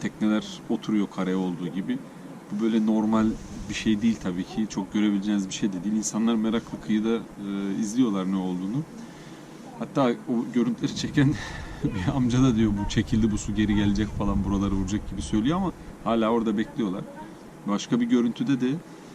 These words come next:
e, bir kadın çekiyor sanırım. Suların geliş anını çekiyor ama o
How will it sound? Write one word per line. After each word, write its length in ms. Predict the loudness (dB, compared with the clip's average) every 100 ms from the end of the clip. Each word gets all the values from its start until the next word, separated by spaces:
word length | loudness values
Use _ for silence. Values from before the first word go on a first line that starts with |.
| -18 -18 -6
e, 40 | -2
bir 180 | -2 -2
kadın 180 | -2 -2
çekiyor 380 | -2 -4 -2 -4
sanırım. 340 | -2 -2 -2 -4 -10 -16 -14 -14
Suların 400 | -6 0 4 4
geliş 300 | 4 4 4
anını 260 | 0 0 -2
çekiyor 380 | -4 -6 -2 0
ama 200 | 0 0
o 280 | 0 -2